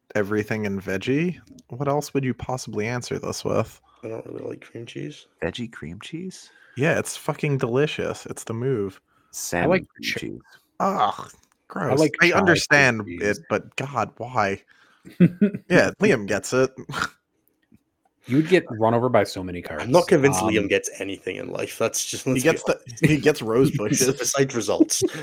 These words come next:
Speaker 2: <laughs>
Speaker 1: Yeah. Rose bushes and
Speaker 4: then
Speaker 1: Warhammer wins.
Speaker 4: <laughs> Yeah, I was gonna say everything bagels and plain cream cheese or chive cream cheese. Those are my favorites.
Speaker 1: Yeah.
Speaker 4: Um,
Speaker 3: Garlic bagels, salmon fr-, cream cheese.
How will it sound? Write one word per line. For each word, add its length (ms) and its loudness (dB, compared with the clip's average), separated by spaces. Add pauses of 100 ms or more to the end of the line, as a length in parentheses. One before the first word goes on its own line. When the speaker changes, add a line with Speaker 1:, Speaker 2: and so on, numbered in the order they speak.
(160)
Speaker 2:
<laughs> 340 -6
Speaker 1:
Yeah. 240 -2 (400)
Rose 240 6
bushes 380 6
and 80 2
Speaker 4:
then 80 0
Speaker 1:
Warhammer 400 0
wins. 480 -6
Speaker 4:
<laughs> 560 -20
Yeah, 1200 -6
I 20 4
was 120 2
gonna 100 2
say 160 0
everything 380 0
bagels 280 -2
and 140 -8
plain 300 -8
cream 240 -8
cheese 180 -8
or 100 -10
chive 360 -10
cream 180 -12
cheese. 260 -14
Those 120 -14
are 40 -16
my 180 -16
favorites. 560 -18
Speaker 1:
Yeah. 80 -14
Speaker 4:
Um, 260 -10
Speaker 3:
Garlic 340 4
bagels, 720 4
salmon 300 -4
fr-, 160 -14 (100)
cream 220 -14
cheese. 360 -18